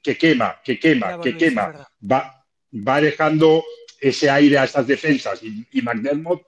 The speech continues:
Speaker 1: sabe utilizar eso. Así que yo creo que, que la parte ofe-, la mejora de la ofensiva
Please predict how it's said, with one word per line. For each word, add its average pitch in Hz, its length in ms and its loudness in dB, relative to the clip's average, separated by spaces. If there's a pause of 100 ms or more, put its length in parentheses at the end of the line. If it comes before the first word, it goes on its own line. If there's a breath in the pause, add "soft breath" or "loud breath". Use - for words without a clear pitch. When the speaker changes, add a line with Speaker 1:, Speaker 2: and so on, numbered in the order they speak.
(160)
Speaker 1:
sabe 143 320 0
utilizar 113 560 0
eso. 98 280 -2 (260 soft breath)
Así 110 220 -4
que 123 160 4
yo 143 200 4
creo 151 320 4
que, - 340 0
que 127 80 -2
la 117 140 2
parte 147 260 2
ofe-, 151 220 -2
la 131 140 2
mejora 170 420 2
de 170 60 4
la 165 80 8
ofensiva 160 680 0